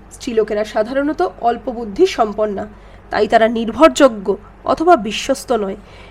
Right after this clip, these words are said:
সেই জন্য তাদের পূজা অর্চনা আদি গৃহস্থালীর নানা রকম ধর্মানুষ্ঠানে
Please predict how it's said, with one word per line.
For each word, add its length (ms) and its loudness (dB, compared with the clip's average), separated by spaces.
সেই 200 4
জন্য 240 8
তাদের 340 4
পূজা 240 4
অর্চনা 520 4
আদি 260 -2
গৃহস্থালীর 500 6
নানা 400 -2
রকম 280 6
ধর্মানুষ্ঠানে 800 -2